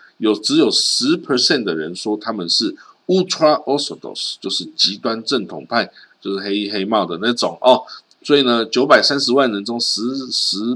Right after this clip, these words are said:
percent就是大概九十三万人，哦，是属于极端正统派，就是黑衣黑帽的那种宗派的人，哦。那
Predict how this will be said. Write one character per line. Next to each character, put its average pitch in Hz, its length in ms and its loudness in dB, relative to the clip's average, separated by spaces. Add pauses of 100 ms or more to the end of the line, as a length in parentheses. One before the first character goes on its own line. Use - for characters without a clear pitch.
percent 127 380 0 (340)
就 113 400 6
是 110 320 0
大 110 200 -6
概 113 120 -6
九 90 220 -6
十 87 120 -10
三 127 360 0
万 123 320 4
人， 101 340 -2 (320)
哦， 95 340 -2 (580)
是 113 380 -2 (300)
属 90 340 -8
于 92 120 -6
极 95 240 -8
端 110 240 -4
正 110 180 -4
统 80 180 -12
派， 101 240 -4
就 95 220 -6
是 98 60 -14
黑 98 100 -6
衣 98 180 -8
黑 101 120 -8
帽 107 340 -2
的 101 180 -2 (340)
那 117 200 2
种 87 240 -6
宗 117 220 -4
派 113 240 -2
的 95 160 0
人， 90 380 -2
哦。 117 280 4 (340)
那 123 400 2